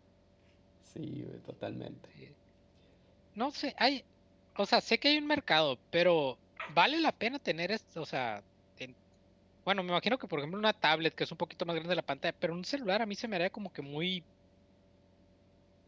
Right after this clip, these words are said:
Speaker 2: no sé, muy chiquito, <laughs> güey.
Speaker 1: Sí, no, desconozco el mercado que pueda tener.
Speaker 2: Sí, o sea, no la misma que, pues, el Switch, el Switch también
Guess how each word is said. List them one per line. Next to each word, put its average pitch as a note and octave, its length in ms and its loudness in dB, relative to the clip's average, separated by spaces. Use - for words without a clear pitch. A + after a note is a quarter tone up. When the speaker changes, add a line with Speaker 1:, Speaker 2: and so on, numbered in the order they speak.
Speaker 2:
no A3+ 180 6
sé, C#3 540 4
muy E3+ 180 -2
chiquito, A3+ 500 -2
<laughs> - 20 -4
güey. D#3+ 100 2
Speaker 1:
Sí, C#3+ 500 -4
no, C#3+ 360 -2
desconozco C#3+ 680 -2
el F3 60 0
mercado C3 420 -2
que C3 80 -10
pueda - 240 -4
tener. - 360 -14
Speaker 2:
Sí, - 180 -14
o G3+ 40 -6
sea, G3+ 160 -6
no G#3 140 4
la C4+ 80 4
misma C#4+ 220 0
que, - 140 -4
pues, - 260 -4
el C#3+ 120 -2
Switch, A3 420 2
el F3+ 80 -6
Switch - 200 -12
también G#3 280 -4